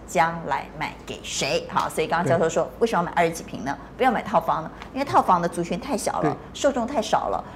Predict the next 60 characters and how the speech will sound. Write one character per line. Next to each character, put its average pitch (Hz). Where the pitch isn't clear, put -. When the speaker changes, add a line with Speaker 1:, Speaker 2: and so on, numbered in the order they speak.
Speaker 2:
对。 139
Speaker 1:
扩 -
充 262
性 233
太 170
小 -
了。 160
Speaker 2:
对， 131
对， 107
对。 -
Speaker 1:
所 208
以 185
如 214
果 233
你 190
买 151
个 123
二 233
十 214
平， 185
哎， 247
单 302
身 403
也 208
可 175
以 185
住， 180
小 -
家 254
庭 349
也 160
可 -
以 151
住， 208
Speaker 2:
对。 165
Speaker 1:
有 190
孩 233
子 269
也 196
可 208
以 208
住， 220
没 180
孩 190
子 190
也 147
可 156
以 143
住， 175
Speaker 2:
对。 147
Speaker 1:
好， 127
所 151
以 156
蛮 151
棒 165
的。 -
好， 180
这 240
是 226
北 196